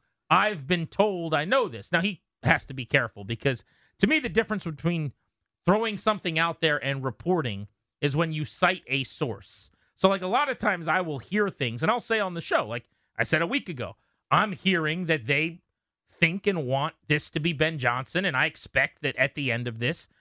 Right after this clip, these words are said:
they're going to end up with Ben Johnson." This is a couple weeks in the making. That's not just me making that up. Those are things that I'm hearing from people who have a pretty good idea of what they're thinking.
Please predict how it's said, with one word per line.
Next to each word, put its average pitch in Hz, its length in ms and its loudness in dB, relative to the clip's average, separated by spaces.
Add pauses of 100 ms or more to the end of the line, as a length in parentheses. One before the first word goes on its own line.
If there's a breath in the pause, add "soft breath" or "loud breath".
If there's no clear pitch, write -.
(160)
they're 156 140 6
going 147 320 -2
to 147 120 0
end 139 160 0
up 147 120 0
with 143 140 -2
Ben 165 180 2
Johnson." 208 360 0
This - 160 -10
is 147 180 -8 (200)
a - 80 0
couple 202 280 4
weeks 202 240 -4
in 185 80 -2
the 175 60 -2
making. 214 360 -2
That's 147 180 -2
not 156 180 0
just - 240 -6 (760)
me 175 160 4
making 160 400 0
that 135 200 2
up. 202 220 0
Those 160 200 0
are 165 60 -2
things 151 280 -2
that 143 100 0
I'm 143 180 -2 (320)
hearing 165 280 2
from 147 180 0
people 156 340 0
who 151 60 2
have 139 120 0
a 127 60 -4
pretty 147 220 0
good 139 120 0
idea 131 220 0
of 120 80 -4
what 120 180 -2
they're 113 120 -2
thinking. 202 380 -4